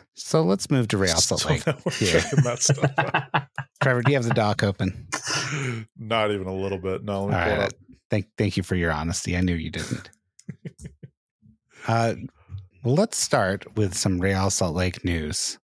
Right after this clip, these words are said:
Speaker 1: And we'll start with the thing that actually happened.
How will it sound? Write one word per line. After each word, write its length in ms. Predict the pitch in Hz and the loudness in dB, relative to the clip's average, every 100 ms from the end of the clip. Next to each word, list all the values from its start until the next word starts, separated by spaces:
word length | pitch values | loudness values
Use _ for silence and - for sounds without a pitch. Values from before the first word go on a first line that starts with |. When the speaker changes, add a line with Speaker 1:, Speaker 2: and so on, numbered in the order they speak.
| _ _ _ _ _ _ _ _ - _ - 107 | _ _ _ _ _ _ _ _ -20 _ -8 0
Speaker 1:
And 640 | 104 101 101 104 107 113 | 2 2 2 2 2 2
we'll 200 | 160 202 | 4 4
start 300 | 196 127 117 | 2 2 2
with 120 | 107 | 0
the 100 | 98 | 0
thing 340 | 98 123 120 113 | 0 2 4 4
that 120 | 95 | 4
actually 400 | 104 120 - 90 | 4 2 2 2
happened. 500 | 82 76 95 131 | 2 0 0 -2